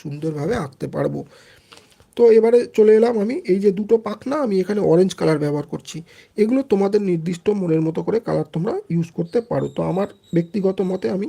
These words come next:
কালারটা করছি। ছোটদের ছবি আবারও বলছি এখানে কালারের কোনো দ্বিমত নেই, তোমরা যেটা খুশি কালার করবে। তুমি অরেঞ্জের জায়গায় রেড করতে পারো, রেডের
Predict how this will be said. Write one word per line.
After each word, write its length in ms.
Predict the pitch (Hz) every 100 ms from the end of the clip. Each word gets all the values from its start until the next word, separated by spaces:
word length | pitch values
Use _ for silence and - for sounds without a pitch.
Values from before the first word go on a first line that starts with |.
| -
কালারটা 300 | 165 160 - 170
করছি। 260 | 170 - 381 - - _ _
ছোটদের 400 | - 208 240 247 247
ছবি 180 | 208 214 196
আবারও 260 | 180 196
বলছি 260 | 185 190 - 202
এখানে 180 | 185 202 190
কালারের 360 | 170 185 226 254
কোনো 220 | 190 254 440 - _ _ _ _
দ্বিমত 440 | 180 165 214 202 180 165
নেই, 120 | 147 139
তোমরা 200 | 180 208 185
যেটা 180 | 175 185 202
খুশি 220 | 190 170 262
কালার 280 | 190 170 160
করবে। 180 | 147 139 151
তুমি 160 | 202 220 170
অরেঞ্জের 360 | 170 180 185
জায়গায় 360 | 175 185 226 415 - - _ -
রেড 220 | 156 170 -
করতে 240 | 180 180 185
পারো, 180 | 175 170 147
রেডের 280 | 147 160